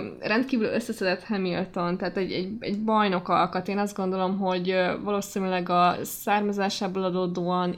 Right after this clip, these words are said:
is, ö, a keményebb, ö, szituációkban, a büntetésekben olyan szinten megállja a helyét, ö, akár mondhatnám a brazil nagy díjon, amikor a tíz ha-, tíz rajthelyes büntetés után futamgyőzelmet aratott. Tehát ő egy, ő egy rendkívül, ö,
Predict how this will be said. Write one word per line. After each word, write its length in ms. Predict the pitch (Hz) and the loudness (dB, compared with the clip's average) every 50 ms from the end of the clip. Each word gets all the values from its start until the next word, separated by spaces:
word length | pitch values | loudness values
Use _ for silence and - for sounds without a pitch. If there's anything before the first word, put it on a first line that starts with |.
| - - | -8 -10
is, 480 | - 190 196 196 202 - - - - - - | -6 -2 0 0 0 0 0 -2 -2 -4 -4
ö, 60 | 190 190 185 185 185 185 185 185 185 - - - - - - - - - - - - | -4 -2 0 0 2 2 0 0 -2 -6 -16 -20 -20 -20 -20 -18 -16 -14 -14 -12 -10
a 220 | - - - - | -8 -8 -8 -4
keményebb, 680 | - - 220 220 202 196 196 190 185 185 185 180 180 | 0 2 4 4 4 4 4 4 4 2 2 2 0
ö, 180 | 185 185 185 180 190 | 2 2 2 2 0
szituációkban, 1080 | 185 - - - - 202 190 185 180 180 190 - - - 185 185 180 180 180 180 175 | -2 -6 -10 -8 -4 -2 2 2 2 2 0 -2 -2 -2 0 0 0 0 0 0 0
a 180 | 175 175 175 180 | 0 0 0 0
büntetésekben 880 | - 208 202 196 190 185 185 - 180 180 175 - 180 180 180 185 175 | 0 0 0 0 -2 -2 -2 -2 -2 -2 -2 -2 -4 -2 -2 -2 -2
olyan 240 | 175 180 185 180 185 | 0 0 -2 -2 -2
szinten 360 | 185 - 196 185 175 185 180 | -4 -4 -4 -4 -2 -2 0
megállja 500 | 180 180 180 175 180 180 175 180 180 175 | 0 0 0 0 0 0 2 2 2 2
a 60 | 175 | 0
helyét, 460 | 185 190 190 180 180 180 180 175 180 - | 0 0 0 0 2 0 0 0 -2 -2
ö, 40 | |
akár 500 | 180 180 170 165 170 170 - 175 175 170 | 0 2 0 0 0 -2 -2 -2 -2 -2
mondhatnám 500 | - 175 180 180 175 185 180 - 185 175 | -2 -2 -2 -2 -2 -4 -4 -2 -2 0
a 60 | 175 175 | 0 2
brazil 380 | 175 180 175 175 - 185 175 | 2 0 0 0 0 0 0
nagy 240 | 175 175 170 175 170 | 2 2 0 0 0
díjon, 220 | 170 180 175 175 170 165 | 0 0 0 0 0 0
amikor 360 | 165 175 175 175 - - 165 | 0 0 -2 -2 -2 -2 -2
a 220 | 165 170 175 175 - - - - _ | 0 0 -2 -2 -6 -14 -20 -20 _
tíz 200 | - 202 185 - | -8 -8 -8 -6
ha-, 240 | - 196 175 175 175 - - - | -4 -2 -2 -2 -4 -6 -6 -4
tíz 200 | - 196 180 190 | -2 -2 -2 0
rajthelyes 460 | 190 180 180 - - 180 175 180 - | 0 -2 -2 0 0 0 0 -2 -2
büntetés 580 | - 185 180 180 180 185 180 - 180 180 175 | -2 -4 -2 -2 -4 -4 -2 -2 -2 -2 -2
után 380 | - 190 180 - 180 170 175 175 | -4 -6 -4 -2 -2 0 0 0
futamgyőzelmet 1040 | 175 - - 208 160 165 175 170 180 175 180 175 175 175 175 170 175 175 175 175 | -2 -4 -6 -6 -2 0 0 0 2 2 2 0 0 0 -2 -2 -2 -2 -2 -2
aratott. 440 | 185 175 175 175 - 180 170 175 - - - - - - | -2 -2 -2 -2 -2 -4 -6 -6 -8 -16 -20 -20 -20 -4
Tehát 240 | - - 175 180 - | 0 0 0 2 2
ő 40 | 196 | 0
egy, 200 | 196 190 - - | 0 0 0 0
ő 40 | 196 | 0
egy 140 | 202 202 220 | 0 2 2
rendkívül, 840 | 220 226 208 208 208 - 196 190 185 180 185 180 180 175 175 175 | 2 2 2 0 -2 -2 -4 -2 -2 0 0 2 4 4 4 4
ö, 280 | 175 170 175 175 175 | 4 4 4 2 2